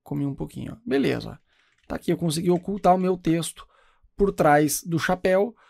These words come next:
desse jeito bem simples, tá? Aplicando a máscara. Outra opção seria, se eu quisesse, colocar aqui o F dois,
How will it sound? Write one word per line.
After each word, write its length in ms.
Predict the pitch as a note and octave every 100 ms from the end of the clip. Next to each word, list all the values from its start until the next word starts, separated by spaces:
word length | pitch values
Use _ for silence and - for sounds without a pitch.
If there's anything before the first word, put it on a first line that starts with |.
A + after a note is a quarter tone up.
| _
desse 300 | - F#3+ F3+
jeito 340 | G3 E3+ F3+ G#3+
bem 160 | F3+
simples, 600 | A#3 F3 E3 B2 A2+ - - _
tá? 240 | D3+ E3 B3 - - _
Aplicando 460 | - F3 D3+ D#3+ F3
a 20 |
máscara. 400 | G3 D3+ - G#2+ - - -
Outra 280 | - E4 B3
opção 360 | - - G3
seria, 460 | F3+ C4+ G3+ A3 E3
se 100 | -
eu 80 | C#3+
quisesse, 640 | A3 F3+ E3+ F#3+ - - - _ _ _ _
colocar 340 | - G3 F#3 F#3+
aqui 340 | F3+ F3+ G#3+ -
o 140 | A3
F 260 | E3 - G#3
dois, 520 | E3 D3+ - -